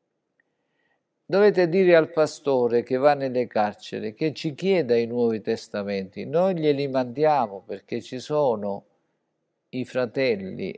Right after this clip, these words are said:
amici, desiderosi che li ordinano e noi glieli mandiamo, facciamo da tramite. Grazie siano rese a Dio.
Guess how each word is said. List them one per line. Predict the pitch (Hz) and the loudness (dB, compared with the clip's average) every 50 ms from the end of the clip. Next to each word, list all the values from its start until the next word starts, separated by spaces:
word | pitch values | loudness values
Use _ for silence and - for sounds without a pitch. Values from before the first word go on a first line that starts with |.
| - _ | -14 _
amici, | - - 107 110 117 131 131 127 117 104 - _ - - - 101 98 95 80 69 - _ _ _ _ _ _ _ | -12 -12 -12 -10 -10 -10 -8 -8 -8 -10 -10 _ -14 -12 -10 -8 -8 -8 -8 -10 -14 _ _ _ _ _ _ _
desiderosi | - 113 113 131 131 123 - 131 117 113 123 123 123 127 139 139 127 107 95 95 - - 104 101 95 98 _ _ _ _ _ _ _ _ _ _ _ _ _ _ | -18 -10 -4 -4 -4 -4 -4 -8 -6 -2 -2 -2 -2 0 -2 -2 -2 -2 -4 -6 -8 -10 -8 -8 -8 -10 _ _ _ _ _ _ _ _ _ _ _ _ _ _
che | - 160 156 143 131 117 - - | 0 2 2 2 2 0 -2 -6
li | - - 139 135 143 | -8 -8 -6 -2 0
ordinano | 151 160 180 185 170 156 135 127 131 127 117 120 117 117 120 117 113 107 - - _ _ _ _ _ _ _ - | 2 2 2 0 -2 -4 -6 -6 -4 -2 -2 -2 -2 -2 -2 -4 -4 -6 -8 -12 _ _ _ _ _ _ _ -8
e | 139 139 147 | -6 -6 -6
noi | 139 139 147 151 151 151 147 143 131 120 101 - - | -6 -6 -6 -4 -4 -4 -4 -4 -6 -6 -8 -10 -8
glieli | 113 120 123 123 123 123 123 | -4 -2 0 0 0 -2 -4
mandiamo, | 120 120 120 117 117 113 120 131 131 123 110 101 95 95 92 | -4 -4 -4 -4 -6 -6 -4 -2 -2 -2 -2 -4 -6 -8 -12
facciamo | - - 90 98 - - - 139 139 139 131 123 117 | -10 -8 -10 -10 -8 -8 -4 -2 -2 -2 -2 -4 -6
da | 101 101 104 104 | -6 -4 -6 -6
tramite. | 104 - 127 143 143 143 139 117 104 90 - - - - - - _ _ _ _ _ - | -6 -2 0 2 2 2 0 -2 -10 -14 -14 -14 -16 -20 -20 -20 _ _ _ _ _ -12
Grazie | - 135 151 170 175 170 - - - 160 147 | -4 0 2 2 2 0 -2 -4 -4 -4 -4
siano | - - 151 147 135 135 139 | -2 -2 -4 -2 -2 -2 -4
rese | 135 135 147 147 143 - - 135 | -2 0 0 0 0 0 -2 -2
a | 131 | -2
Dio. | 120 113 107 120 127 123 117 107 101 95 90 87 - | -2 -4 -6 -4 -4 -4 -4 -4 -6 -8 -10 -10 -12